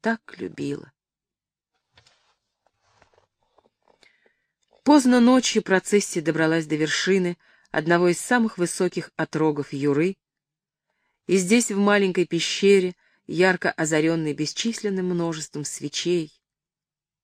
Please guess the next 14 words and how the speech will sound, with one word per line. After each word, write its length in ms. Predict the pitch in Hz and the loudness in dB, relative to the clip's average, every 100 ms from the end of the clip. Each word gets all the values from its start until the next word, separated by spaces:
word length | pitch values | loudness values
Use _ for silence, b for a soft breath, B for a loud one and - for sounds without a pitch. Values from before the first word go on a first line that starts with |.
| - | -20
двадцать 580 | - 160 202 - 180 - | -6 0 0 -2 -10 -10
священников 800 | 151 156 - 220 220 202 - - - | -8 -6 -2 0 0 -2 -6 -10 -12
отслужили 840 | 147 - 156 147 180 226 208 208 _ _ _ _ - | -10 -6 -6 -2 2 2 2 -6 _ _ _ _ -14
за 220 | 156 156 | -4 -4
упокойную 800 | 147 147 - 170 170 156 147 139 | -2 -6 -6 -4 -4 -4 -8 -8
мессу. 560 | 135 - - - - _ _ _ _ _ _ _ _ _ _ _ _ _ _ _ _ _ _ _ _ _ _ _ _ - | -10 -10 -12 -14 -16 _ _ _ _ _ _ _ _ _ _ _ _ _ _ _ _ _ _ _ _ _ _ _ _ -4
Жители 440 | 214 285 294 262 | 4 4 6 4
маленьких 500 | 247 254 233 214 208 | 6 6 4 4 4
горных 360 | 185 208 190 175 | 6 4 2 0
деревушек, 640 | 185 175 165 240 240 233 - | 2 2 2 0 -2 -6 -6
через 260 | 208 196 | -4 -2
которые 380 | - 165 170 165 | -4 -2 -2 -2
проходило 540 | 160 151 151 151 147 | -4 -4 -4 -2 -2
шествие, 720 | 147 - 185 185 - 170 165 | -4 -2 -2 -4 -8 -14 -16